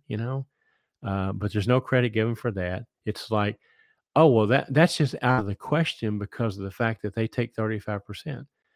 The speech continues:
It's not, "Well, wait a minute. Maybe there is a reason for that. Maybe," and, and we've asked before, "Somebody come forward and show me the books, show me the book, show me the tax return, show me where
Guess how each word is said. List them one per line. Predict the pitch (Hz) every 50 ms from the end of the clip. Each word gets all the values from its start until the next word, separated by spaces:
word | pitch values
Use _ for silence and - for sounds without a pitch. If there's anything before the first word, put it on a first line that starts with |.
| _ _ _ -
It's | 110 - -
not, | 139 143 147 151 -
"Well, | 135 113 107 107
wait | 123 175 214 240
a |
minute. | 175 101 92 95 - - _ _ _ -
Maybe | 123 143 175 196
there | 180 160 156 156 165
is | 175 160 -
a | 139 120
reason | 117 139 170 190 - - 151
for | - - 98
that. | 90 87 90 101
Maybe," | 101 110 131 139 143 143 - _ _ _ _ _ -
and, | - - 120 117 123
and | - - 135 123 117 123
we've | 135 135 127
asked | 117 120 135 131 -
before, | - 139 - - 170 160 139 -
"Somebody | - - - 165 185 202 175 147
come | - - 175 151
forward | 143 - 160 135 117 107 117 123 123
and | 110 95 -
show | - - 123 127
me | 139 147 147
the | 147 160 147
books, | 135 110 104 120 - _ - - - - _ _ _ _ _ _ _ _ _
show | - - 117
me | 127 165
the | 180 180
book, | 151 127 117 104
show | - 131 135
me | 170
the | 185 165
tax | - 151 139 117 - -
return, | 104 - - 92 95 92
show | - - 156 165
me | 170 160
where | 147 131 131 127 127 123 -